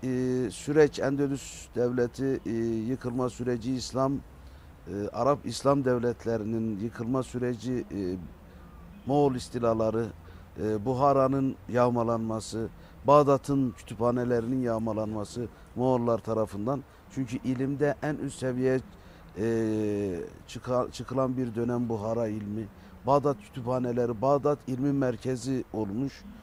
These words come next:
e, ve o dönemde Moğollar tarafından yağmalanmış alimler, ilim adamları, bilim adamları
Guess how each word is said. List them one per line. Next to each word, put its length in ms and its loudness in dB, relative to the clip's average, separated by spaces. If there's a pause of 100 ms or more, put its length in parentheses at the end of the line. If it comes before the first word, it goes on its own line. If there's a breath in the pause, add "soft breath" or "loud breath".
(340 loud breath)
e, 40 -6 (320)
ve 100 2 (100)
o 180 2
dönemde 440 2
Moğollar 400 2
tarafından 520 0
yağmalanmış 720 0
alimler, 500 0
ilim 320 -2
adamları, 540 -2
bilim 220 -2
adamları 540 -4